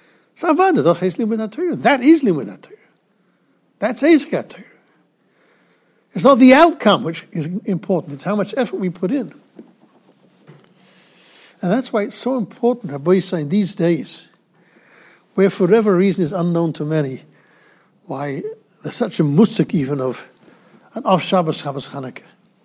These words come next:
Never used to be, not even in American yeshivas. I was once at a bris milah on a Sunday after Shabbos Chanukah, and Reb Hillel David was standing next to me, so I was saying, "Gesund und stark." And he turned to me and said, "How comes there's so many yeshivas, Baruch Meir?"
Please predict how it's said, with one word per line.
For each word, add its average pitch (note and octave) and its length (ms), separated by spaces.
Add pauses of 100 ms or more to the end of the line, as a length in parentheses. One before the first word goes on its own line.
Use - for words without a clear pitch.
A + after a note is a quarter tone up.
(540)
Never A3+ 160
used F#3+ 320
to B2+ 80
be, - 200 (100)
not A3 180
even G3+ 180
in E3+ 80
American C#3 420
yeshivas. - 520 (640)
I D#3+ 60
was C#3 160
once F#3 240
at D3 100
a C#3+ 40
bris C#3 260
milah F3 240
on D3 100
a B2+ 60
Sunday D#3 480 (400)
after D3 280
Shabbos C#3+ 400
Chanukah, D#3 340
and C3 140
Reb B2 140
Hillel D#3+ 220
David D3 340
was B2+ 160
standing C#3+ 340
next C3+ 260
to - 60
me, C3+ 220 (160)
so - 140
I - 20
was C3+ 140
saying, C#3+ 240
"Gesund C#3 220
und - 100
stark." C3 320 (1040)
And - 80
he C3+ 80
turned A#3 340
to F3+ 100
me D3+ 60
and C#3 60
said, - 160
"How - 160
comes G3 220
there's G3+ 100
so A#3+ 120
many G3+ 120
yeshivas, - 240
Baruch - 240
Meir?" - 180